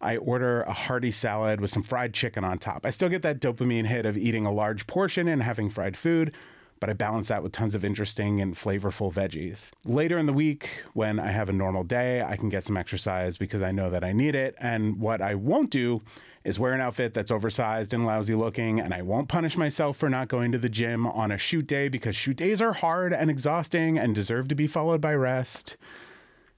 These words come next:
Easier said than done, I know. But you know what? I have gray in my beard now.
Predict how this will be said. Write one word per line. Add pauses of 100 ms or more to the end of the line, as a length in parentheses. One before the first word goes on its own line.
(120)
Easier
said
than
done, (180)
I
know. (640)
But
you
know
what? (240)
I
have
gray
in
my
beard
now.